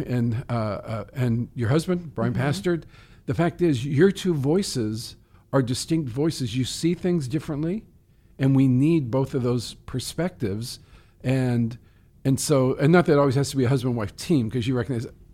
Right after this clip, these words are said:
Speaker 1: it,
Speaker 2: That's
Speaker 1: we're
Speaker 2: not
Speaker 1: ju-,
Speaker 2: always the case.
Speaker 1: that's not
Speaker 2: Yeah.
Speaker 1: the case.
Speaker 2: Not everyone's married.
Speaker 1: Cor-, correct.
Speaker 2: <laughs>
Speaker 1: And, and the fact is, in some cases, the spouse doesn't want to be in that type of a
Speaker 2: Mm-hmm.
Speaker 1: role. But we do need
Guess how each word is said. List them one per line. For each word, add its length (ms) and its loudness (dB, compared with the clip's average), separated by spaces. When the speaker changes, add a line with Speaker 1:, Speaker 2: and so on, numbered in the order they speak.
Speaker 1:
it, 280 -8
Speaker 2:
That's 100 -6
Speaker 1:
we're 100 6
Speaker 2:
not 60 4
Speaker 1:
ju-, 60 4
Speaker 2:
always 140 0
the 60 -10
case. 220 -4
Speaker 1:
that's 180 2
not 100 0
Speaker 2:
Yeah. 60 -4
Speaker 1:
the 60 -4
case. 240 -2
Speaker 2:
Not 180 0
everyone's 300 -6
married. 420 -8
Speaker 1:
Cor-, 180 -6
correct. 420 4
Speaker 2:
<laughs> 40 -8
Speaker 1:
And, 280 4
and 140 2
the 60 0
fact 240 0
is, 120 0
in 80 2
some 180 0
cases, 480 -2
the 100 -4
spouse 320 2
doesn't 340 2
want 160 2
to 60 2
be 260 0
in 120 0
that 160 -2
type 180 -2
of 100 -6
a 40 -4
Speaker 2:
Mm-hmm. 100 0
Speaker 1:
role. 340 -2
But 120 4
we 140 8
do 240 4
need 400 2